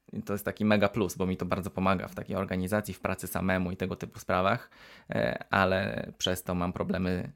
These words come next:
z, ze spontanicznością czasami. No dobra,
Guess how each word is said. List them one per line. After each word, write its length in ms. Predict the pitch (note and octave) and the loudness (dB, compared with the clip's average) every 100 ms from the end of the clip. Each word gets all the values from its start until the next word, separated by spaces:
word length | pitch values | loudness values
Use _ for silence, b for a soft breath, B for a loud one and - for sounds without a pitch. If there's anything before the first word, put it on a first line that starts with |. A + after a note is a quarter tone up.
| - | -10
z, 920 | A2 F#2 - F2+ F#2+ G#2+ A2 G#2+ G2+ | -8 -8 -4 -2 -2 -4 -6 -6 -6
ze 80 | G2+ | -8
spontanicznością 1000 | - G2 F2+ F2+ F2+ F#2 F#2+ - - - - G3+ | -4 -4 -2 -2 -4 -4 -6 -6 -8 -8 -12 -12
czasami. 480 | - - - - C3+ B B B B B - | -8 -6 -6 -6 -12 B B B B B -6
No 60 | F#2+ | 0
dobra, 340 | F2 F2 A#2+ | 0 0 -4